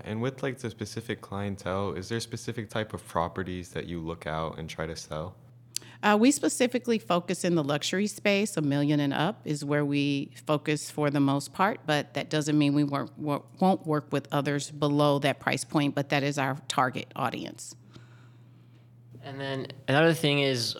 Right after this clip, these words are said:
Speaker 3: when you left your banking job and decided to join, like, the realtor business, like, on the first day, what were your emotions? Like, what was going through your head when you first started?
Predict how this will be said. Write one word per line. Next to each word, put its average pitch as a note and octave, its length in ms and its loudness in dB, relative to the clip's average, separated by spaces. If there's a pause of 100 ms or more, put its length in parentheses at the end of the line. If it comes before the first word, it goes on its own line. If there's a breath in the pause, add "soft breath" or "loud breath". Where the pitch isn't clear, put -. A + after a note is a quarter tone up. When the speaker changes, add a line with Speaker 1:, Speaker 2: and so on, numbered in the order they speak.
(100)
Speaker 3:
when B2+ 200 -2
you D3+ 120 2
left A2 440 -2
your A#2 260 0
banking G#2+ 460 -2
job A#2+ 340 -2
and A2+ 140 -8
decided A2 320 -4
to A2+ 80 -10
join, A2 260 -4
like, G#2 140 -8 (280)
the A2 140 -2
realtor A2 320 -6
business, C3 480 -6 (540 loud breath)
like, A#2 260 2 (680 loud breath)
on D#3 140 4
the D#3 80 4
first D#3 380 2
day, C3+ 200 4
what A#2+ 220 -2
were E3+ 120 4
your E3 140 6
emotions? A#2 680 0
Like, G#2+ 120 -2
what A#2 200 0
was C#3 120 2
going B2+ 260 0
through A#2+ 160 -4
your A#2 80 2
head G#2+ 200 0
when A2 140 -2
you G#2 80 -4
first G#2 260 -2
started? G#2 480 -2